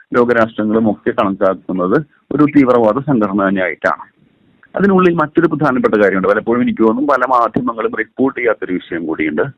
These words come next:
ആ, നമ്മൾ പാശ്ചാത്യ മാധ്യമങ്ങൾ പരിശോധിച്ചാൽ മനസ്സിലാവും, അവരെല്ലാം കാണുന്നത് ഈ മാറ്റത്തെ വളരെ പോസിറ്റീവായിട്ടാണ് പലരും കാണുന്നത്. അപ്പൊ അതുവരെ,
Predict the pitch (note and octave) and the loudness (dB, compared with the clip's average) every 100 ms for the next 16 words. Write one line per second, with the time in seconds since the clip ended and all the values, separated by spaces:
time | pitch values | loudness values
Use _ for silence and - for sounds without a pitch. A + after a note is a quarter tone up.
0 | - - - - C#3+ D3+ D#3 C#3+ C#3 C#3+ | -16 -16 -8 -2 2 2 2 0 -2 0
1 | E3+ F3 F3 C#3+ B2 C3 B2+ - G#2 A2 | 0 0 0 -2 -2 -4 -4 -4 -4 -2
2 | G#2 G2 F#2+ G#2 F#2 - G2 F#2 F#2 F2+ | -4 -4 -2 -2 -2 -8 -2 -2 -2 0
3 | E2 F#2 - - - _ _ - F#3 F3+ | 0 0 -4 -12 -20 _ _ -2 0 0
4 | F#3 E3+ C#3 C3 C3 A#2+ G#2+ B2+ _ - | 0 0 2 2 2 2 0 -4 _ -2
5 | D3 D3 A#2 A#2+ A#2 A#2+ G2+ G2+ F#2 F#2+ | 2 2 2 0 -4 -2 -2 -2 -4 -4
6 | - G2 G#2 F2+ D2+ D2 D2+ D2 C2+ B1 | -4 -6 -2 -2 -2 -6 -6 -6 -8 -8
7 | C2+ C#2 - _ _ _ _ _ _ _ | -10 -18 -20 _ _ _ _ _ _ _
8 | _ - - - G2 A#2 A#2+ E3+ D3+ | _ -20 -20 -10 -4 -2 2 4 4